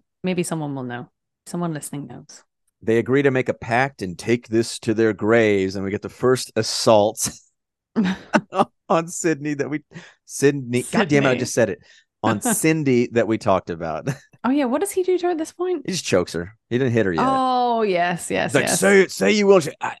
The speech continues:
Speaker 2: I swear." No, I
Speaker 1: Yeah, yeah, yeah, yeah, yeah. That's good. <laughs>
Speaker 2: But Bobby's just like, "Hey, man, she can't breathe." <laughs> He's just like, "Hey,
Speaker 1: Yeah,
Speaker 2: let her
Speaker 1: nobody
Speaker 2: go."
Speaker 1: put, nobody stops it. Nobody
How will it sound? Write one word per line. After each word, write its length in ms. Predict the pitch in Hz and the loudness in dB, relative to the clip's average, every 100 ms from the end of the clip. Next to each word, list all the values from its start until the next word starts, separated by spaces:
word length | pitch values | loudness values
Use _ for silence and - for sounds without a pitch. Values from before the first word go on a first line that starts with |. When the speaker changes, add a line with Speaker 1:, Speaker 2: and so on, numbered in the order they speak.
| - | -14
Speaker 2:
I 240 | 107 107 | -12 -10
swear." 560 | - - 113 110 104 101 | -10 -8 -6 -4 -4 -8
No, 100 | 117 | -6
I 300 | 117 117 - 226 | -4 -2 -2 -2
Speaker 1:
Yeah, 240 | 247 254 | 0 0
yeah, 200 | 240 240 | 0 0
yeah, 200 | 220 208 | 0 0
yeah, 180 | 202 190 | 0 0
yeah. 140 | 180 | 0
That's 220 | 185 185 | 0 -2
good. 300 | - 180 - _ - - | -4 -6 -6 _ -10 -4
<laughs> 300 | 311 269 - | -2 -2 2
Speaker 2:
But 160 | 147 131 | 2 8
Bobby's 300 | 135 160 156 | 8 8 6
just 160 | 151 | 4
like, 160 | 131 110 | 4 4
"Hey, 120 | 120 | 2
man, 180 | 156 104 | -2 -4
she 100 | 110 | -6
can't 240 | 117 139 110 | -6 -8 -2
breathe." 160 | 151 - - _ | -2 -2 -14 _
<laughs> 220 | _ _ | _ _
He's 80 | 170 | 0
just 160 | 190 | 0
like, 140 | 143 120 | 0 0
"Hey, 100 | 247 | 2
Speaker 1:
Yeah, 120 | - | 2
Speaker 2:
let 160 | - - | 2 2
her 60 | |
Speaker 1:
nobody 140 | 147 - | 2 0
Speaker 2:
go." 60 | |
Speaker 1:
put, 240 | - 381 262 | 2 0 0
nobody 300 | 302 370 466 | -2 -2 -2
stops 380 | - 277 - | -2 -2 -2
it. 220 | 214 - - | -4 -4 -2
Nobody 540 | 247 269 277 240 - | -4 -4 -4 -6 -10